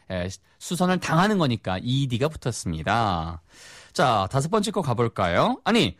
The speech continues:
공식적인 쓰레기 봉투, 우리가 흔히 얘기하는, 아, 이거 정식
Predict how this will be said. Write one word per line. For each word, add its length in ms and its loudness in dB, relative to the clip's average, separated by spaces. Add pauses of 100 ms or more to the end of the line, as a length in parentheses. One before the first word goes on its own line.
(100)
공식적인 960 2
쓰레기 460 0
봉투, 340 0
우리가 240 2
흔히 280 0
얘기하는, 340 2 (320)
아, 100 4
이거 140 0
정식 840 2